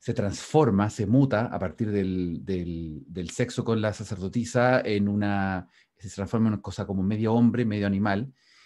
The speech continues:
y ahí es cuando Gilgamesh logra, eh, eh, encauzarlo hacia, hacia sí, y empiezan a luchar juntos, tienen batallas juntos, y son tan poderosos, se transforman en,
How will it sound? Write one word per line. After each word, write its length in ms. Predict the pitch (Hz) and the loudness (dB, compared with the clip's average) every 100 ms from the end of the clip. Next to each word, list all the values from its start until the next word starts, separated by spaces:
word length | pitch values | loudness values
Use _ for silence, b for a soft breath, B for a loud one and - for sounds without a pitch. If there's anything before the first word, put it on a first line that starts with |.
| b - | b -6
y 140 | 107 | 0
ahí 160 | 110 131 | 2 2
es 60 | |
cuando 440 | 131 123 120 117 107 | 2 2 4 2 0
Gilgamesh 580 | 107 98 104 117 - _ _ _ - | -2 0 0 -2 -8 _ _ _ -10
logra, 840 | 98 107 110 113 110 113 110 107 - | -4 -2 0 0 2 2 0 -2 -6
eh, 500 | 110 98 95 92 90 85 82 _ _ _ _ _ | -8 -6 -4 -6 -6 -10 -12 _ _ _ _ _
eh, 140 | - 92 | -14 -8
encauzarlo 800 | 120 - 92 - 147 127 110 120 | -8 -6 -8 -2 2 2 2 0
hacia, 280 | 107 - 101 | -2 -4 -6
hacia 500 | - - - - - | -8 -14 -16 -14 -6
sí, 380 | - 139 196 - b b b b b _ | 0 0 -2 -10 b b b b b _
y 680 | 110 104 101 101 98 98 98 | -8 -6 -4 -4 -4 -4 -6
empiezan 260 | 90 131 117 | -6 -4 -2
a 60 | |
luchar 240 | 107 - 98 | -4 -6 -6
juntos, 600 | 156 160 135 147 151 151 _ _ | -4 -4 -2 -4 -6 -10 _ _
tienen 240 | 123 110 | -4 -2
batallas 440 | 98 101 143 127 127 | -2 -2 0 -2 -4
juntos, 480 | 151 139 - 151 - _ b b b _ | -6 -6 -6 -10 -12 _ b b b _
y 260 | 113 117 104 | -4 -4 -4
son 240 | - 127 - | -6 -4 0
tan 200 | 147 143 | 0 2
poderosos, 560 | 147 139 147 135 135 | 2 2 0 -4 -8
se 80 | 131 | -10
transforman 400 | 101 - 120 113 | -10 -6 -4 -4
en, 280 | 104 98 | -6 -10